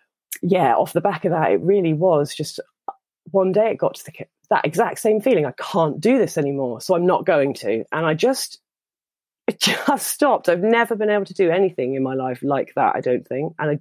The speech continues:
just quit it. One day it was enough. I've had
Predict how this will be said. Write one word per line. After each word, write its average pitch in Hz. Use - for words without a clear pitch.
just -
quit 185
it. 98
One 180
day 139
it 104
was 147
enough. 165
I've 151
had 156